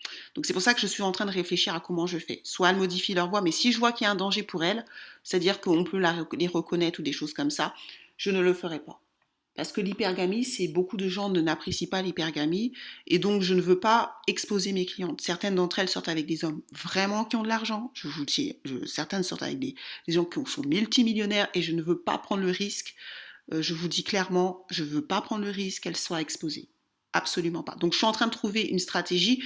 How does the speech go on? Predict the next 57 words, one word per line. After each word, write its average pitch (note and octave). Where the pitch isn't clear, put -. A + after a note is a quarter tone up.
comment A#3+
je A#3
peux G#3
faire G3+
des F3+
témoignages F3+
sans B3
que G#3+
ça, G3
sans -
qu'on A#3
les G3
reconnaisse. F3+
Donc, C#3+
soit G#3
il G3+
y G#3
aura F#3+
des F3
modifications F3
de F3+
voix, F#3
il F3+
faut G#3
que F#3
je F#3+
vois. E3+
Parce E3+
que A3
mon F3+
but, G#3+
c'est A#3+
quand F#3
même G3+
la D#3
discrétion G3
et F#3
que F3+
mes D#3+
clientes F#3+
gagnent. F3
Et F#3
je F3+
ne G3
veux G#3
pas, G#3+
et E3+
tout A3+
le A3
monde A#3
ne G#3+
peut G#3
pas F#3+
gagner. F3+
Donc, E3+
euh, D3+
voilà. D#3+